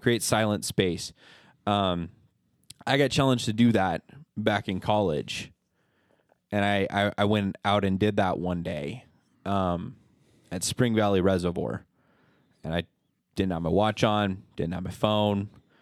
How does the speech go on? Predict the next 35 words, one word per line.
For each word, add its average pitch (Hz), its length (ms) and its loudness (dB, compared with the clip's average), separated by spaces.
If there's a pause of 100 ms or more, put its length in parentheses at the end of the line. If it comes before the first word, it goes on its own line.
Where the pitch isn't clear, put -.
(280)
I - 80 -6
did 107 240 -2
take 131 180 2
my 131 120 2
fishing 123 340 2
pole, 110 400 0 (800)
and 92 80 -4
I 95 80 -2
just 107 240 -2
sat 110 300 0
there. 101 340 2 (380)
I - 100 -8
threw 113 240 4
it 117 80 4
out 113 140 2
there, 107 100 2
and 95 100 2
I 92 60 2
did 98 140 0
a 98 60 0
bobber, 95 500 0 (800)
which 104 120 -4
is 101 80 2
the 101 80 2
most 98 180 0
boring 101 460 0
way 98 140 2
to 98 100 0
fish 95 340 -2 (160)
ever. 92 600 0 (500)
<laughs> - 500 -2
Didn't 175 200 6
catch 156 220 4
a 131 40 4
thing. 127 320 2